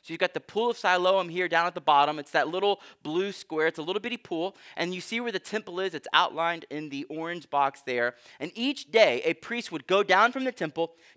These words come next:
down to this pool of Siloam with a golden pitcher. And he'd go down, and, and the people would follow him. He'd, he'd reach down. He would fill this golden pitcher up with water. And then the priest would walk back those six blocks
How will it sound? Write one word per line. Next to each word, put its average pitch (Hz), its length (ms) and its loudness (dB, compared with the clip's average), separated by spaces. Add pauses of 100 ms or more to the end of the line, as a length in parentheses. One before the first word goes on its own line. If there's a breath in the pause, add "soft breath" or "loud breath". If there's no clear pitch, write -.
down 220 300 6
to 247 40 -8
this 214 300 0
pool 233 440 -6 (200 loud breath)
of 180 200 4
Siloam 165 640 4
with 160 160 -2
a 151 80 6 (160)
golden 208 520 0
pitcher. 139 520 -6 (300 soft breath)
And 175 100 -4
he'd 139 120 -4
go 226 200 8
down, 240 300 6 (160 loud breath)
and, 175 180 0
and 175 140 -4
the - 20 -4
people 262 360 -4
would 214 100 0
follow 196 260 6
him. 180 60 -6
He'd, 160 140 -12
he'd 143 300 -12
reach 240 280 -4
down. 220 320 2
He 190 160 -6
would 143 100 -14
fill 254 400 2
this 185 180 0
golden 233 520 0 (300 loud breath)
pitcher 233 420 -2
up 185 240 2 (200 soft breath)
with 160 140 -4
water. 143 360 6
And 143 200 -4
then 226 120 -2
the 202 80 -2
priest - 540 -6 (240 loud breath)
would 165 140 0
walk 202 440 6
back 202 280 6
those 165 200 -4
six - 380 -2
blocks 175 480 2